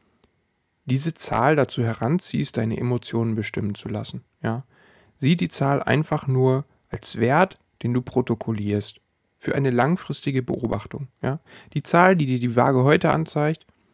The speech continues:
die ist vielleicht in drei bis sechs Monaten irgendwann mal relevant für dich, damit du dann einen Vergleich hast, damit du dann zurückschauen kannst.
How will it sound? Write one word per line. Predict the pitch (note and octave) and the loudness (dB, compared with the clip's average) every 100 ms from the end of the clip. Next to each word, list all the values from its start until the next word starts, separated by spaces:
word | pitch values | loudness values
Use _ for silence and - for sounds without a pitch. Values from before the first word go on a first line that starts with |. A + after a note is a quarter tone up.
| _ _ _ _ _ - | _ _ _ _ _ -4
die | C3 | -4
ist | - | -4
vielleicht | - A#2+ A#2+ | -2 0 0
in | - A2 | -2 -4
drei | - A#2 C#3 C#3 | 2 6 6 6
bis | A2+ - | 2 2
sechs | A2+ - | 0 0
Monaten | A#2 A#2 A#2 A2+ G#2+ | 0 2 2 2 -2
irgendwann | - A#2 A2 A2 | -4 -4 -2 -2
mal | G#2+ G#2 | -2 -2
relevant | G#2 G#2 G#2+ B2 | -2 0 0 -2
für | - | -8
dich, | - - - | -10 -14 -6
damit | - B2+ B2+ | -2 -2 0
du | C#3 | 0
dann | C3 C3+ | 2 2
einen | C#3 | 2
Vergleich | C3 A#2+ A2+ A#2 A2 | -2 0 0 0 -2
hast, | G#2+ - | -6 -4
damit | B2+ - | -4 -4
du | A#2+ | 0
dann | A2 E3 | 4 4
zurückschauen | G#3 C#3 C3+ - - G#2 G#2 | 4 0 -2 -2 -6 -6 -6
kannst. | - - | -12 -14